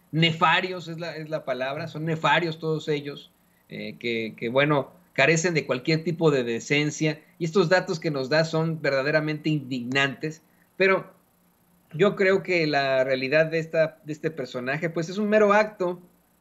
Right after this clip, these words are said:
eh, está ella simple y sencillamente, eh, respondiendo a otro tipo de intereses, y, eh, existe la, la preocupación de, y la posibilidad de que pudiera, en todo caso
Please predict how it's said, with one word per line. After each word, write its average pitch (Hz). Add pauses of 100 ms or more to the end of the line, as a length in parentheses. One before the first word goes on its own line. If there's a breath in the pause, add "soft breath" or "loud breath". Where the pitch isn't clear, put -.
eh, 107
está 160
ella 180
simple 175
y -
sencillamente, 156 (240 loud breath)
eh, 117
respondiendo 139
a 147
otro 147
tipo 160
de 147
intereses, 151
y, 214 (440)
eh, 65
existe 143
la, 110
la 104
preocupación 131
de, 165
y 127
la 127
posibilidad 127
de 202
que 175
pudiera, 135
en 175
todo 175
caso 170